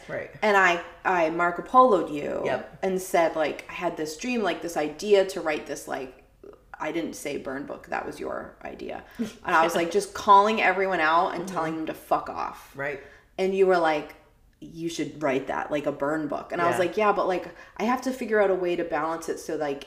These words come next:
Speaker 2: it, it can't just be for me. Like, I don't wanna write something." Like,
Speaker 1: Right.
Speaker 2: I do write stuff just for my own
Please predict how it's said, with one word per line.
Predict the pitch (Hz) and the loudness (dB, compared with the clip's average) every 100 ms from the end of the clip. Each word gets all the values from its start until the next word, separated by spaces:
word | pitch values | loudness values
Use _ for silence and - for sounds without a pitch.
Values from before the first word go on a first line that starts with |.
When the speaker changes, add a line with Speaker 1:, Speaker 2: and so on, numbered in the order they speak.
| - | -6
Speaker 2:
it, | 190 190 | -2 -2
it | |
can't | 214 208 | 2 2
just | 208 190 | 0 -4
be | 190 | -6
for | 185 160 | -8 -8
me. | 156 139 - | -6 -6 -6
Like, | 165 | 2
I | 190 | 4
don't | 240 | 6
wanna | 247 180 | 4 2
write | 175 170 | 0 -2
something." | 196 190 | -2 4
Like, | 190 | 6
Speaker 1:
Right. | 151 139 - | 6 0 6
Speaker 2:
I | 226 | 8
do | - 262 | 8 4
write | 202 175 | 2 2
stuff | - 175 170 | 2 0 0
just | 160 - | -10 -10
for | 160 | -8
my | 156 147 | -6 -6
own | 143 139 143 | -6 -8 -10